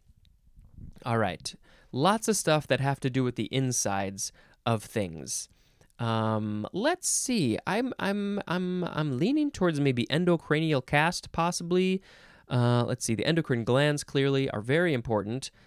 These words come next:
very important glands. Don't, don't do anything to mess up your, your endocrine glands. I don't know if there's anything that you can do. I think they just sorta are what they are. Uh, but, you know, being healthy, if you, you be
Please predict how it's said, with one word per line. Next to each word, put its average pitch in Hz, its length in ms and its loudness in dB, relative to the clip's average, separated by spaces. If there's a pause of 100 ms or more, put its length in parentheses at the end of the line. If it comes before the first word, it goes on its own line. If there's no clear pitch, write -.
(160)
very 139 340 2
important 117 400 0
glands. 107 480 -4 (140)
Don't, 147 440 2
don't 156 200 2
do 139 160 0
anything 139 460 0
to - 80 -6
mess 123 280 0
up 123 200 -4
your, 110 380 -2 (100)
your 110 200 -2
endocrine 113 500 -4
glands. 107 380 -4
I 156 80 0
don't 214 140 -2
know 202 180 0
if 175 100 -6
there's 135 180 -2
anything 151 320 -2
that 131 100 -2
you 120 140 -4
can 113 160 -8
do. 110 320 0 (400)
I 131 80 -2
think 156 240 -2
they 139 100 2
just 131 220 -2
sorta 131 200 0
are 117 200 2
what 120 160 -4
they 104 160 0
are. 107 320 0 (540)
Uh, 107 260 -2
but, 233 160 0
you 160 80 0
know, 85 320 -6
being 170 200 2
healthy, 117 520 -2 (580)
if 147 180 0
you, 147 160 0
you 139 140 -2
be 170 300 2